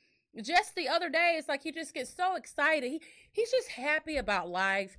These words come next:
He loves life. He doesn't walk. He runs to everything. He runs to, uh, maybe he's, I, I don't know. They said he's a Chiweenie. Who knows what he is?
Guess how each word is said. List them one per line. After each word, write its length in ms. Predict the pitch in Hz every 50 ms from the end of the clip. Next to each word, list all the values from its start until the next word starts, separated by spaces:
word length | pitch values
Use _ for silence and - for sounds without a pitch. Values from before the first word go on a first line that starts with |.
| - - - - _ _
He 160 | _ 311 311
loves 380 | 294 294 302 302 302 311 302 254
life. 420 | 302 294 277 277 269 269 262 262 - - - - _
He 160 | _ - 302
doesn't 460 | 247 202 320 349 370 349 330 269 247 240
walk. 280 | 247 247 240 233 233
He 220 | - - 302 277 262
runs 640 | 240 214 214 233 247 262 277 285 285 294 294 285
to 120 | - 277
everything. 520 | 208 226 214 226 226 220 220 208 202 208 233
He 100 | 240 220
runs 380 | 214 262 277 285 311 311 285
to, 80 | - 311
uh, 220 | 254 202 202 208 - - 208
maybe 220 | 233 247 339 453
he's, 420 | 494 523 508 523 494 466 453 - - - - - - - - 330 - - -
I, 40 | 277
I 40 | 339
don't 100 | 359 370
know. 160 | 349 233 170 - - - - _ _ _ _ _ _ _ _ _ - _ _
They 160 | 247 247 254
said 220 | 247 - 320 311 311
he's 160 | 311 285 247
a 60 | 254 233
Chiweenie. 560 | - 240 220 214 208 185 160 151 135 165 165 - _ _ _ _ _ _ _ _ _ _ _ _ _ _ _ _ _ _ _ _ _ 214 - -
Who 120 | 392 381
knows 380 | 311 269 240 233 233 220 196 180
what 160 | 175 170 160
he 140 | 160 165 156
is? 300 | 156 - - 143 - -